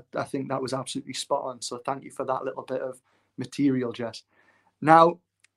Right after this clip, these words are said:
I'm gonna move swiftly on to this week coming. Now, I'm gonna try and really be brief. Um, my transfer this week is Benrahma in.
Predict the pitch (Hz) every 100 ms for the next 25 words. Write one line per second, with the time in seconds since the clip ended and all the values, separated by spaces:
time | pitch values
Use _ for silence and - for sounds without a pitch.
0 | - 170 175 202 202 196 - 190 185 180
1 | 170 165 143 127 165 160 151 143 - 143
2 | 120 110 - 131 127 131 131 131 - 160
3 | 160 151 151 147 139 135 135 170 180 -
4 | _ _ _ _ _ - 135 135 139 151
5 | 180 180 151 139 - 139 135 135 123 139
6 | 135 - _ _ _ 143 139 127 - -
7 | _ _ _ - 139 139 139 139 147 143
8 | - _ - 139 170